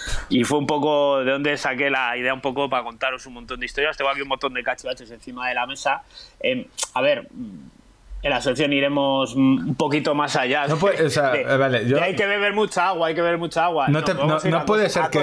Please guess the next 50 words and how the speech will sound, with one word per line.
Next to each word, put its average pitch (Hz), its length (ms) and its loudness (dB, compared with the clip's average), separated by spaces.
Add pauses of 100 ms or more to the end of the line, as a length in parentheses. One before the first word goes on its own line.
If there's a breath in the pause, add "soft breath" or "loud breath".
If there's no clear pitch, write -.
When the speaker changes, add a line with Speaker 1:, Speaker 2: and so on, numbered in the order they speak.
Speaker 1:
cosas 160 160 0
prácticas. 135 720 -4
Speaker 2:
no 131 160 2
puede 175 180 2
ser 147 200 0
que 135 100 2
to-, 139 380 2 (160)
todos 135 180 2
los 131 140 2
programas, 135 600 0
o 123 60 -6
sea, 113 220 2
tu 110 80 0
sección 139 400 0
se 147 100 0
base 139 200 0
en 147 60 0
lo 117 120 2
que 110 80 -2
te 107 120 0
pasa 117 280 0
en 120 80 0
la 104 80 2
montaña. 82 400 0 (300 loud breath)
Es - 60 -14
decir, 98 360 2
porque 95 240 2
al 101 240 2
final, 131 380 0
Speaker 1:
<laughs> 127 40 -4
Speaker 2:
dentro 131 280 0
de - 40 -2
poco, 143 220 4
"me 120 140 2
encontré 120 440 2
un 156 140 0
zorro 185 400 4
y 139 100 2
ahora 151 200 2
os 143 40 2
voy 139 80 2
a 143 60 4
hablar 147 260 4
de 156 160 4
los 123 220 2
zorros 147 400 4
petirrojos 143 680 0
de 131 140 0
cola 127 260 2
larga". 101 360 0